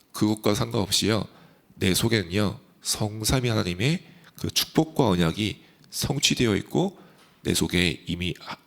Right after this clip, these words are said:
나를 성전 삼으시고 함께 하시는 것입니다. 나의 신분은 이렇게 완전히 바뀐 것입니다.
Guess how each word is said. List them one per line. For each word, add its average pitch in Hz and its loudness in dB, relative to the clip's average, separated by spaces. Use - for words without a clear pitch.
나를 85 2
성전 104 0
삼으시고 107 0
함께 - -4
하시는 120 0
것입니다. - -4
나의 85 2
신분은 123 2
이렇게 90 -2
완전히 85 0
바뀐 - -4
것입니다. 101 -4